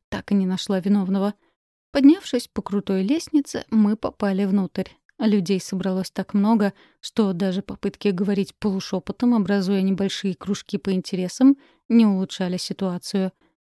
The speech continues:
Откуда-то сверху доносились звуки живой музыки.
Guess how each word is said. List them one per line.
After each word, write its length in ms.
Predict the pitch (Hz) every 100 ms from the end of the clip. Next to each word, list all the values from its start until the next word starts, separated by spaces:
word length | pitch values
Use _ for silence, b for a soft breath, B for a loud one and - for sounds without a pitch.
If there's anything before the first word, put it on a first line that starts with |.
| -
Откуда-то 440 | 262 415 277 -
сверху 440 | 226 233 294 - 220
доносились 580 | 202 190 - 269 240 -
звуки 480 | 202 180 190 - 269
живой 300 | 208 175 196
музыки. 560 | 226 180 180 - 185